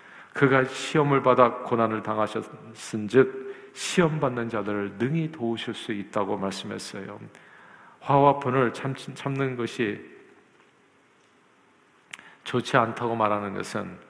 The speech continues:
세상 사람들의 말입니다, 여러분. 성경에서는 야고보서 기자가 이렇게 말씀했어요. "시험을 찾는 자는 복이 있나니 이는 시련을 견디어낸 자가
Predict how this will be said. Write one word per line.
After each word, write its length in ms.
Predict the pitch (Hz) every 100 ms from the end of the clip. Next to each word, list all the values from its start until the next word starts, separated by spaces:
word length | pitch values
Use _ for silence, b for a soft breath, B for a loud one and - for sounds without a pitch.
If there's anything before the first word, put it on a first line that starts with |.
| b b b b
세상 420 | - 151 143 135
사람들의 480 | 127 117 104 95 98
말입니다, 460 | 113 104 92 92 101
여러분. 360 | 92 90 95 95 98 - _ b b b b b
성경에서는 1000 | - 156 147 139 131 131 123 123 104 104
야고보서 440 | 107 110 107 120
기자가 340 | 101 101 104 101
이렇게 400 | 101 143 - 131
말씀했어요. 840 | 107 - 107 101 - 104 101 101 101 B B B B B
"시험을 840 | - - 175 170 165 156 156 147
찾는 560 | - - 165 165 165 147
자는 400 | 135 120 117 -
복이 260 | - 110 107
있나니 540 | 104 101 101 101 104 - B B B B
이는 320 | 131 139 123
시련을 1040 | 113 - - 185 190 180 160 151 131 101
견디어낸 680 | - 117 113 117 110 104 95
자가 600 | 90 98 107 107 92 95